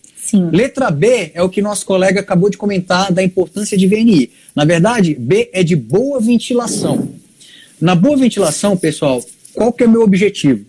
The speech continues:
Speaker 2: Manter uma saturação acima de noventa por cento.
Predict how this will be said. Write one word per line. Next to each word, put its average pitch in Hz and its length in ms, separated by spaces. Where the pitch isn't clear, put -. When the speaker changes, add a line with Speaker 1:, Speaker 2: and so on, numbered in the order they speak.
Speaker 2:
Manter 170 320
uma 220 160
saturação 147 720
acima 202 480
de 180 120
noventa 165 360
por - 160
cento. - 380